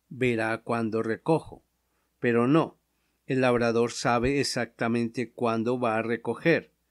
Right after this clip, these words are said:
Si siembra tomates, seguramente conoce que en pocos meses va a recogerlos, entre unos tres o cuatro meses. Él conoce, por ejemplo,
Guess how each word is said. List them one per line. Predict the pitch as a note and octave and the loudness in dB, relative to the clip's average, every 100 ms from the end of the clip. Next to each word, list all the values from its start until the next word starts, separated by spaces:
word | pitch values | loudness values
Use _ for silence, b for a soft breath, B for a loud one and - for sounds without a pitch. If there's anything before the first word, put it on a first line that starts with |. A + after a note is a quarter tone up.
| _ _ | _ _
Si | - D#3+ | -8 -4
siembra | C3 G#3 G#3+ D#3+ | 0 2 4 2
tomates, | C3+ D3 C3+ A2 - D#3+ | 2 2 2 2 0 -4
seguramente | - B2+ C3+ C#3 C#3 C3 A#2 C#3+ | -2 -2 0 2 2 0 -2 -2
conoce | E3+ D3 A2 - C#3+ D3 b b - | 0 2 0 -2 -4 -6 b b -6
que | D3 D#3 D#3 | -4 0 2
en | C#3 | 2
pocos | - F3 F3 F#3 E3+ | 0 -2 -2 -8 -6
meses | F3 E3 F#3+ E3+ - F#2+ F2+ | -2 0 0 -4 -8 -12 -12
va | G2+ | -10
a | G2+ | -6
recogerlos, | G#2+ G#2+ A2+ - D3+ G2+ G#2 - - _ _ _ _ - | -8 -6 -6 -4 -4 -6 -12 -20 -20 _ _ _ _ -8
entre | A#2+ A2+ A2+ | -8 -4 -2
unos | A2+ B2 B2 | 0 -2 -4
tres | - A#2 A#2+ D#3+ | -4 0 0 0
o | A2+ - | -8 -10
cuatro | G2 F2+ G#2 | -14 -10 -6
meses. | A2+ B2 - - - - _ _ _ _ _ | -4 -4 -6 -16 -20 -20 _ _ _ _ _
Él | F#3 G#3+ | -2 0
conoce, | A#3+ G3+ B2+ A2+ D#3+ | 2 2 2 0 -4
por | E3 E3+ | 0 0
ejemplo, | F#3+ - D3+ A2 C3 D3 | 0 0 0 0 -2 -2